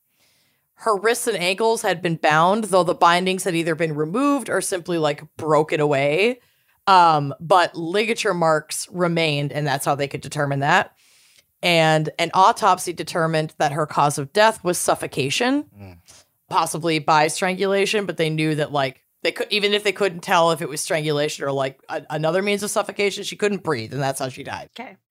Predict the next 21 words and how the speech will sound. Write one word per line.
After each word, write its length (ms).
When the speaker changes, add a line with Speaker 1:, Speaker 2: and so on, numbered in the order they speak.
Speaker 1:
So 580
composite 600
sketches 420
of 120
her 220
were 220
released, 540
but 100
she 140
didn't 200
match 320
anybody 480
in 120
any 180
missing 360
persons 500
database 500
that 180
would 160
be, 140
like, 320